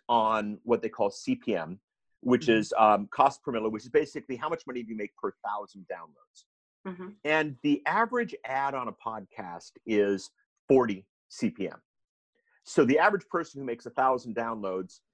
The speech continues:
Speaker 1: gets forty bucks. Now, their broker usually gets some.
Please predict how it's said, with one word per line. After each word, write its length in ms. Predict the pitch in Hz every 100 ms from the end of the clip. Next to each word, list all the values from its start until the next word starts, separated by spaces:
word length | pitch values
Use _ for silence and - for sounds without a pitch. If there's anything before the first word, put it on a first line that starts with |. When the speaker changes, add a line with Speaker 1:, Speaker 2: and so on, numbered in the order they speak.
| _
Speaker 1:
gets 280 | 113 107 - _ -
forty 180 | 113 95
bucks. 400 | 80 - - - _ _ _ _
Now, 600 | 131 147 139 131 123 117 _ _ _ _ _ _ 110
their 140 | 117
broker 380 | 85 113 120 135
usually 340 | 131 135 139
gets 280 | 135 139 -
some. 420 | 156 156 160 151